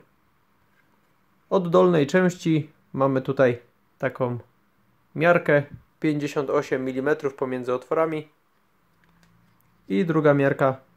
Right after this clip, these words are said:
czterdzieści sześć milimetrów pomiędzy tymi otworami. Zatem można za pomocą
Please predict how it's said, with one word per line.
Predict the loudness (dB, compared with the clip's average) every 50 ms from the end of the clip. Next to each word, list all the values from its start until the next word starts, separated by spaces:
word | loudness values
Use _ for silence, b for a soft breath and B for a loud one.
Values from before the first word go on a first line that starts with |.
| _ _ _ _ _ _ _
czterdzieści | -20 -2 2 4 4 4 2 0 -4 -6 -6 -4 -6 -2
sześć | 2 2 2 2 2 0 -4
milimetrów | -4 -2 0 0 0 0 -2 -4 -8 -8
pomiędzy | -6 -4 -4 -4 -4 -6 -6 -6
tymi | -4 -2 -2 -2
otworami. | -4 -4 -4 -2 -2 0 0 -2 -4 -6 b b b b b b b b b b _ -6
Zatem | -2 -2 0 0 0 0 -2 -4 -8 _ _ _ _ _ _ _ _ _ _ _ _ _ _ _
można | -8 -8 -6 -6 -4
za | -4 -4 -6
pomocą | -4 -6 -6 -6 -4 -6 -6 -6